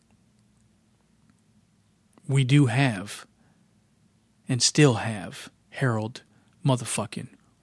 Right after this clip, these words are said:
Ramis. Google him, look him up, and play him tonight.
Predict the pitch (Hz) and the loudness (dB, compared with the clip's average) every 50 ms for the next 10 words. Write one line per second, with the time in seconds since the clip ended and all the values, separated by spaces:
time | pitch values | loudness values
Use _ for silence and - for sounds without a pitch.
0 | _ - 139 123 120 123 131 117 107 - - - - - - - _ _ _ _ | _ -4 -2 0 2 2 2 0 0 -2 -2 -2 -2 -4 -8 -14 _ _ _ _
1 | _ _ _ _ _ _ _ _ _ _ - 143 139 131 131 127 123 117 117 110 | _ _ _ _ _ _ _ _ _ _ 4 6 6 6 6 6 4 2 0 -2
2 | - _ _ _ _ _ _ _ _ - 131 131 - - 123 113 110 110 110 113 | -6 _ _ _ _ _ _ _ _ -4 -4 -2 -2 -2 -4 -2 -2 -4 -6 -8
3 | - - - _ _ _ _ _ _ _ _ - - 120 113 110 110 107 104 107 | -10 -16 -20 _ _ _ _ _ _ _ _ -8 -6 -4 -4 -4 -4 -6 -8 -10
4 | - _ _ _ _ _ _ _ _ _ _ _ _ _ _ _ _ _ _ _ | -14 _ _ _ _ _ _ _ _ _ _ _ _ _ _ _ _ _ _ _
5 | _ _ _ _ _ - - 151 135 131 120 98 120 117 107 107 107 110 - _ | _ _ _ _ _ -4 0 2 2 2 2 0 -4 -6 -6 -8 -8 -10 -12 _
6 | _ _ _ _ _ _ _ - - 120 117 120 113 110 113 - - _ - - | _ _ _ _ _ _ _ -8 -6 -4 -4 -2 -4 -4 -6 -10 -14 _ -14 -14
7 | - | -14